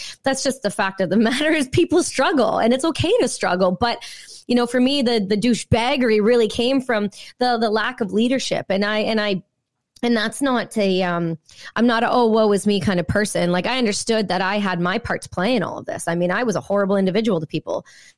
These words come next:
because I didn't know what was happening. And to the point of, like, saying, like, "Oh, I didn't know what was happening." Like, I didn't know which way was up or down, left or right. I just knew I was awake, and then I was asleep, and then I was awake, and then I was asleep. And that's how my body functioned. There was no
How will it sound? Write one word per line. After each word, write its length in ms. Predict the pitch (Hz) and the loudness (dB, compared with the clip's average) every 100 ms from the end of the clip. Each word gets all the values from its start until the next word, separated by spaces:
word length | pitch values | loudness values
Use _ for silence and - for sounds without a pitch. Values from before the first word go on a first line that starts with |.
| _ - | _ -2
because 220 | 220 240 | 0 2
I 120 | 233 | 0
didn't 220 | 247 233 | 2 2
know 280 | 220 214 214 | 4 4 4
what 180 | 202 - | 2 0
was 100 | 196 | -2
happening. 500 | 226 226 185 175 175 | -2 -2 -2 -2 0
And 220 | 185 196 | -2 -2
to 80 | 233 | -4
the 80 | 202 | -2
point 300 | 262 254 254 | -2 -2 0
of, 120 | 202 | 0
like, 180 | 185 185 _ - | -2 -2 _ -20
saying, 260 | - 220 208 | -6 -2 0
like, 140 | 202 - | 0 -2
"Oh, 100 | 233 | -4
I 100 | 226 | 0
didn't 120 | 233 233 | 0 0
know 60 | |
what 100 | 226 | 0
was 100 | 202 | -2
happening." 320 | 196 220 214 | -4 -2 0
Like, 200 | 190 190 - - - - | 0 -2 -6 -18 -10 -4
I 120 | 202 | -2
didn't 160 | 302 | 0
know 120 | 277 254 | 2 2
which 180 | 247 | 2
way 100 | 247 | 2
was 140 | 202 185 220 | 0 -2 -4
up 160 | 233 - | -6 -2
or 140 | 214 | -2
down, 420 | 185 202 196 190 | 0 -2 0 0
left 240 | 190 190 - | -2 -4 -4
or 160 | 190 165 | -2 0
right. 260 | 170 160 - | -2 -4 -4
I 160 | 196 233 | -4 0
just 220 | 233 233 | -2 0
knew 140 | 220 214 | 0 2
I 120 | 196 | 0
was 140 | 180 | 0
awake, 500 | 180 196 349 - - - | 2 2 0 -4 -14 0
and 120 | 220 | 2
then 100 | 214 | 2
I 60 | 196 | 2
was 120 | 185 | 0
asleep, 400 | 175 - 151 104 - | -2 -4 -4 -6 -4
and 120 | 185 | 0
then 100 | 185 | 0
I 80 | 190 | 2
was 160 | 180 180 | 0 0
awake, 400 | 196 302 403 - | 0 0 -2 -6
and 120 | 202 220 | -2 0
then 100 | 196 | 2
I 60 | |
was 140 | 190 180 | 0 -2
asleep. 360 | 170 170 147 - | -6 -2 -2 0
And 160 | 202 | 0
that's 220 | 196 196 - | 0 -2 -4
how 140 | 240 | -2
my 140 | 208 | 0
body 300 | 196 180 180 170 | 0 0 -2 -2
functioned. 500 | - 185 - 160 170 | -2 -4 -2 -2 0
There 80 | 175 | 0
was 200 | 175 196 | 0 2
no 380 | 202 196 190 | 2 2 0